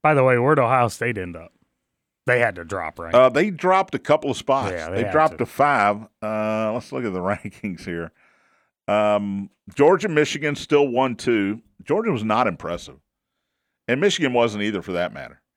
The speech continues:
Speaker 2: Alabama up one spot to third. Florida State jumped four spots to number four.
Speaker 1: Wow.
Speaker 2: Then, uh, Ohio State dropped two spots after that nail-biter against the Hoosiers.
Speaker 1: Clunker is what we would call it.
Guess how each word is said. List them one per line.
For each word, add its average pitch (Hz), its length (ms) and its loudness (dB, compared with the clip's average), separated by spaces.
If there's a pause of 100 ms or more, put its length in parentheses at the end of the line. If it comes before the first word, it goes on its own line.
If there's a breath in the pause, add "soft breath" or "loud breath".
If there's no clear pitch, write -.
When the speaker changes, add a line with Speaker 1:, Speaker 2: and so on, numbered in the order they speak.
(720)
Speaker 2:
Alabama 160 540 6
up - 320 4
one 139 200 2
spot 123 380 2
to 101 100 -6
third. 131 460 2
Florida 190 420 2
State 156 400 0
jumped 123 320 0
four 185 440 0
spots - 680 -4
to 98 120 -12
number 87 280 -8
four. - 420 -12 (240)
Speaker 1:
Wow. 85 240 -12 (680)
Speaker 2:
Then, 101 320 -4
uh, 95 180 2
Ohio 127 300 4
State 117 500 -2
dropped 107 320 -2
two 120 220 -8
spots 101 520 -4
after 98 280 -4
that 92 260 -2 (420)
nail-biter 135 640 4
against 110 300 -4
the 101 80 -6
Hoosiers. 82 340 -8 (120)
Speaker 1:
Clunker 95 480 -8 (180)
is 101 140 -10
what 95 180 -10
we 92 100 -8
would 90 140 -14
call 101 280 -6
it. - 60 -18